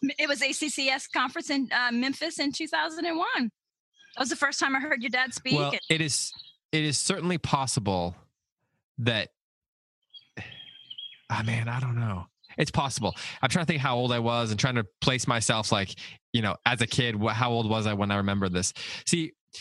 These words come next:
Speaker 2: I remember my dad coming home from a conference, and it very well could have been that conference. And he comes home with Woodhouse's, um,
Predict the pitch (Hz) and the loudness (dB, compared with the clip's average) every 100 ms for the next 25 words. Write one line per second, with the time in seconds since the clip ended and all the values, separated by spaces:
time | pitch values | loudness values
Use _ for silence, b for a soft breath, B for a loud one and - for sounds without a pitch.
0 | B - 147 180 240 185 143 143 151 135 | B 0 0 0 0 0 0 0 0 0
1 | 131 - 131 - 95 98 98 - 95 98 | -2 -2 -2 0 0 0 -2 0 0 0
2 | 123 113 107 113 95 101 95 92 104 87 | 0 0 -2 -2 0 2 0 0 0 -2
3 | 95 90 - B B 107 120 135 120 123 | -2 -6 -6 B B -4 0 0 0 0
4 | 113 107 104 95 - - 117 117 113 107 | 0 0 0 -2 -6 -6 -2 0 0 0
5 | - 92 107 - 101 95 82 | 0 -2 -4 -4 0 2 0